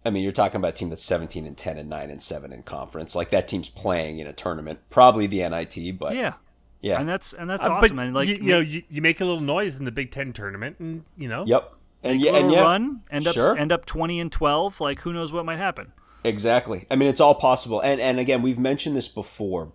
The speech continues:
Speaker 1: but, um, just thinking about, I believe it was her freshman year, right? The N I T run that Northwestern went on, that, where that was doubled as a coming out party for Veronica Burton. And again,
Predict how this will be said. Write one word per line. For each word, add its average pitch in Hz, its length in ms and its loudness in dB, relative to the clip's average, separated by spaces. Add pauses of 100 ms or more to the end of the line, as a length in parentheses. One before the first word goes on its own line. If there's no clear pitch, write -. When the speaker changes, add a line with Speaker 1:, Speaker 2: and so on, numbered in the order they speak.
Speaker 1:
but, 90 360 2 (400)
um, 92 340 2 (560)
just 151 320 2
thinking 151 340 2
about, 110 440 4
I 107 80 4
believe 110 280 2
it 113 40 -6
was 101 160 -6
her 95 100 -2
freshman 92 460 -4
year, 92 200 -2
right? 85 380 -2
The 95 400 -6
N 98 140 0
I 87 140 -2
T 95 200 -8
run 87 220 -4
that 78 100 -10
Northwestern 85 560 -6
went 82 160 -8
on, 67 240 -10 (480)
that, 98 420 -4
where 92 440 -2 (320)
that 117 160 10
was 107 240 2
doubled 101 360 2
as 92 120 -4
a 90 40 -8
coming 92 460 -2
out 87 220 -2
party 76 280 -8
for 85 220 -6
Veronica 80 420 -8
Burton. 80 380 -8 (460)
And 110 240 4
again, 120 300 4